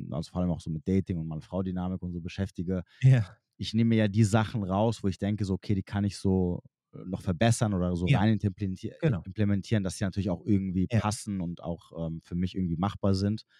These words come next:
Speaker 2: Ja.
Speaker 1: Ähm, um in bestimmten Ebenen einfach besser zu werden.
Speaker 2: Ja.
Speaker 1: Und, ähm, ja, und das nehme ich mir dann raus von verschiedenen Quellen natürlich auch, klar, ne? Du hörst ja
Speaker 2: Mhm.
Speaker 1: nicht, nicht immer,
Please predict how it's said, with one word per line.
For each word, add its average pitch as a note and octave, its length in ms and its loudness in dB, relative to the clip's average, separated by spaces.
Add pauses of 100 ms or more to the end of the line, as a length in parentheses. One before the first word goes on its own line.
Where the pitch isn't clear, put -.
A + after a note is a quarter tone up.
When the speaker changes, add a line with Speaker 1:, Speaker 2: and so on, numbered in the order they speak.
Speaker 2:
Ja. G#2+ 220 4 (640)
Speaker 1:
Ähm, F#2 500 2 (800)
um C#3+ 160 6
in A#2 120 6
bestimmten G#2 480 2
Ebenen G2 320 2
einfach F2 380 0
besser G2 300 4
zu E2 220 -4
werden. E2+ 460 -2
Speaker 2:
Ja. G2+ 200 0
Speaker 1:
Und, D#2+ 380 -6
ähm, D#2 560 -4 (500)
ja, D#2+ 200 -4 (420)
und D#2+ 240 -10
das E2+ 140 -6
nehme F2 140 0
ich - 100 -10
mir F2 80 -2
dann D#2 120 -4
raus F#2 360 2
von F#2 240 -2
verschiedenen G#2 640 -2
Quellen A#2 320 4
natürlich B2 480 4
auch, A#2+ 200 -4
klar, G2+ 220 -4
ne? F#2+ 100 -4
Du E2 80 -2
hörst C3+ 160 8
ja C3+ 40 6
Speaker 2:
Mhm. D#3+ 40 6
Speaker 1:
nicht, A3 120 -2
nicht E2 260 -8
immer, D#2+ 220 -8